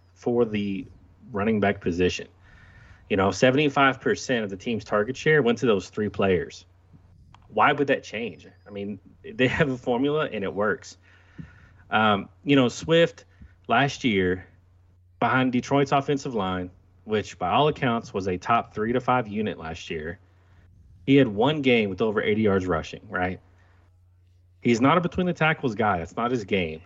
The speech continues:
He's a, he's a get the ball in space kinda guy and make something happen. And if you look at the Eagles, once you normalize their rushing attempts and you back out some of the Jalen Hurts carries, they ran the ball at the same rate as Detroit.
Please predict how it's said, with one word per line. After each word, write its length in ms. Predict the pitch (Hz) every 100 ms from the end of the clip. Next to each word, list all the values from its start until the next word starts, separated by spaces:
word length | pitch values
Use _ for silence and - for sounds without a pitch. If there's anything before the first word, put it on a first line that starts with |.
| -
He's 220 | 107 110
a, 80 | 104
he's 300 | 95 117 110
a 60 | 95
get 220 | 127 131
the 60 |
ball 500 | 131 127 135 139 135 - 143
in 120 | 120
space 480 | - - 120 135 -
kinda 220 | 135 131
guy 460 | 110 95 95 98 -
and 140 | 101
make 160 | 104 101
something 260 | 110 98
happen. 460 | 87 98 90 - 87 - _ _ - _ _ _ _ _ _
And 140 | - 110
if 100 | -
you 60 |
look 160 | 131 165
at 100 | 180
the 180 | - 139
Eagles, 540 | 139 101 98 127 - - - _
once 260 | 117 120 147
you 320 | 120 113 95 - -
normalize 640 | 107 131 139 127 123 110
their 120 | 104
rushing 400 | 92 107 107 147
attempts 420 | 139 135 151 160 -
and 80 |
you 80 | 104
back 320 | 90 113 117
out 220 | 131 120 -
some 140 | 117
of 60 | 104
the 60 |
Jalen 320 | 95 104 107
Hurts 240 | 95 107 107
carries, 540 | - 147 165 175 - _ _ _ _ -
they 100 | 110
ran 180 | 147 180
the 60 |
ball 180 | 165 160
at 80 | 156
the 100 | 120
same 300 | - 139 123
rate 220 | 107 110
as 100 | 92
Detroit. 480 | 87 - 92 78